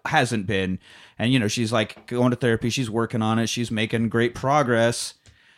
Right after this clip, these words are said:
Um, and the, the guy she started seeing while her and Rob were doing their, like,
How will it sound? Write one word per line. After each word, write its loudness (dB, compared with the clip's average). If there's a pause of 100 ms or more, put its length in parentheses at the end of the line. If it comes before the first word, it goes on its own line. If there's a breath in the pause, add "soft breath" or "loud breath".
(180 soft breath)
Um, 0 (300)
and 2
the, 0
the 0
guy 6
she 0
started 2
seeing 2
while 4
her 2
and 0
Rob 2
were 0
doing 0
their, 0
like, -2